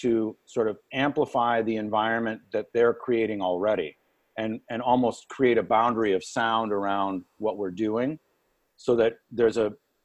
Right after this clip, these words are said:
you know, there's a place inside there that's actually hyper meditative, it's hyper introspective. It's hyper, um,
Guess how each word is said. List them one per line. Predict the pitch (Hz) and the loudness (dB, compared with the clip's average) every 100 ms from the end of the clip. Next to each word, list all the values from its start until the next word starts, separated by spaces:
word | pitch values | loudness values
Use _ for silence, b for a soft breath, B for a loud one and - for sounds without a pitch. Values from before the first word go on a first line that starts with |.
| - | -4
you | 160 | 0
know, | 120 | 0
there's | 104 113 | 4 2
a | 117 | 2
place | - - 147 135 | -2 2 2 2
inside | 120 - 123 131 113 | -4 0 4 4 4
there | 104 | 2
that's | 98 98 | 2 0
actually | 104 98 110 95 87 - | -2 -2 -4 -4 -6 -4
hyper | 131 139 120 | 2 2 2
meditative, | 101 92 85 92 80 76 _ _ _ | -2 -2 -2 -4 -4 -8 _ _ _
it's | 101 | -12
hyper | - 123 131 117 | -2 0 2 0
introspective. | 101 107 101 - 90 - 85 - 78 | -2 -6 -10 -8 -8 -6 -6 -6 -10
It's | 90 - | -10 -6
hyper, | 120 127 120 107 90 _ _ _ - | -2 0 0 0 -2 _ _ _ -8
um, | 107 98 92 90 | -4 -4 -4 -6